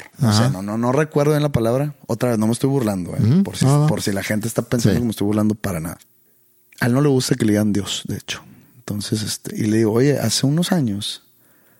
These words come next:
Speaker 1: fui con una señora que según ella habla con ángeles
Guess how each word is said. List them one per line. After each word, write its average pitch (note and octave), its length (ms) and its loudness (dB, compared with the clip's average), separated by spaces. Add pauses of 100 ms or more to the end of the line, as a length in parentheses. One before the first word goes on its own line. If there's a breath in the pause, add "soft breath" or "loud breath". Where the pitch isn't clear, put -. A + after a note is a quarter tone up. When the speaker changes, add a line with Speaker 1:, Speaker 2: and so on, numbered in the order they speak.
(100)
Speaker 1:
fui - 260 -4
con B2+ 160 0
una C#3 420 2
señora C#3 560 -2 (1500)
que G#2+ 580 4
según A2+ 380 2
ella A#2+ 580 2 (880)
habla A2+ 280 2
con C3+ 160 0
ángeles G#2+ 680 -2